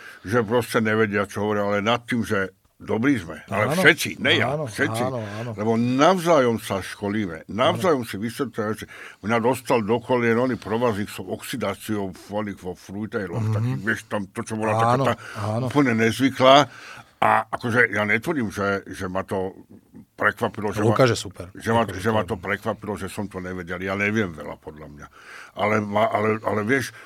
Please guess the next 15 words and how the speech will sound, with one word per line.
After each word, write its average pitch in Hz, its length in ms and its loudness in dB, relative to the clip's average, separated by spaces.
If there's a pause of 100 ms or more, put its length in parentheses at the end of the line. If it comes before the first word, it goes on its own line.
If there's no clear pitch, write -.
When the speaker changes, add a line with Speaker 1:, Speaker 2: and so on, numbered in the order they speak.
(340)
Speaker 1:
dostaneš 131 800 0 (460)
to 147 160 8
kolien 135 320 2
ťa 104 160 -4
dostanú, 110 520 -2
ka-, 143 240 0
na 135 180 4
každej 160 360 4
je 127 100 4
nejaký 147 320 2
moment, 104 460 0
na 120 140 -4
každej 123 300 -2
tej 107 120 -8
ochutnávke, 92 680 -6